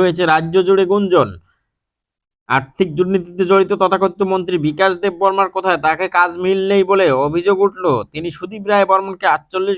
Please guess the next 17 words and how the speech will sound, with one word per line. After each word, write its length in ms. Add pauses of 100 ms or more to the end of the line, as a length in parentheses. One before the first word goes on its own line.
ঘন্টা 200
সময় 340
বেঁধে 240
দিয়েছিলেন 440
তার 120 (100)
বিরুদ্ধে 380
আনা 180
অভিযোগ 360
প্রমাণ 200 (100)
করতে। 260 (500)
তার 200
বিরুদ্ধে 280 (100)
অভিযোগ 320
প্রমাণ 260
হলে 220
তিনি 180
রাজনৈতিক 560